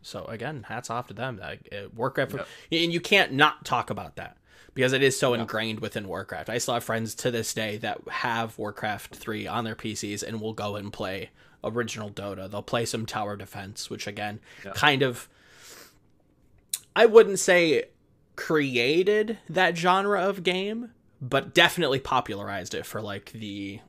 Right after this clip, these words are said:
Speaker 1: early two thousands.
Speaker 2: Yes.
Speaker 1: It was, it was Warcraft three. You played tower defense. It was fun, right?
Speaker 2: Yeah. Yeah, tower defense. That was, the people don't realize this because it wasn't really an esport ever.
Speaker 1: Sure.
Speaker 2: But tower defense was for a while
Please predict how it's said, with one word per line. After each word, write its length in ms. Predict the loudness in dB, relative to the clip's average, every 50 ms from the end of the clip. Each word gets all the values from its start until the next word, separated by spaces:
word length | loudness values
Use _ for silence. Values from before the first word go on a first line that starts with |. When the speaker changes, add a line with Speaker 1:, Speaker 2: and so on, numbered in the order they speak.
| _ _
Speaker 1:
early 360 | 0 2 2 2 2 0 -4
two 180 | -4 -4 -6 -6
thousands. 640 | -4 -6 -6 -6 -6 -8 -8 -10 -12 -12 -14 -12 -10
Speaker 2:
Yes. 80 | -10
Speaker 1:
It 40 | -8
was, 200 | -8 -8 -8 -6
it 160 | -6 -4 -4
was 160 | -4 -4 -6 -4
Warcraft 460 | -4 -4 -4 -4 -6 -6 -6 -8 -10
three. 180 | -12 -12 -10
You 100 | -10 -12
played 280 | -12 -10 -10 -10 -10 -8
tower 260 | -8 -8 -8 -8 -10
defense. 420 | -12 -14 -14 -14 -14 -12 -12 -10 -10
It 80 | -10
was 140 | -8 -10 -10
fun, 260 | -10 -10 -12 -14 -16 -14
right? 240 | -12 -12 -12 -12 -14 _ _ _ _ -20 -20 -20 -20 -12 -8
Speaker 2:
Yeah. 140 | -8 -8 -8 -10 _ _ _ _ _ _ _ _ _ _ _ _ _ _ _ _ _ _ _ _
Yeah, 180 | -4 -4 -4 -4 -8 -8
tower 220 | -2 0 2 2 2
defense. 440 | 0 -4 -6 -6 -8 -8 -8 -14 -18 -20 -20 _ _
That 120 | 0 2 4
was, 260 | 4 2 0 -4 -8 _ _ _ _ _ _ _ _ _
the 100 | -12 -6
people 280 | -4 -4 -2 -2 0 2
don't 180 | 2 2 2
realize 460 | 2 2 2 2 2 2 0 0 -2
this 220 | -4 -6 -6 -6 -8
because 280 | -10 -6 -6 -4 -4
it 60 | -2 -2
wasn't 340 | 0 0 0 0 -2 -4 -2
really 220 | -2 -2 -2 -2
an 60 | -4
esport 420 | -4 -6 -6 -8 -8 -6 -4 -4 -2
ever. 360 | -2 -2 -2 -2 -4 -4 -6 _ -4
Speaker 1:
Sure. 180 | -4 -4 -2 0
Speaker 2:
But 240 | 0 -2 -2 -2 -8
tower 300 | -4 0 2 2 4 4
defense 420 | 2 0 -2 -4 -4 -4 -4 -6
was 540 | -8 -8 -2 2 4 6 6 6 4 0 -6
for 240 | -4 -2 0 2 2
a 60 | 2
while 480 | 2 2 2 2 2 0 -2 -4 -6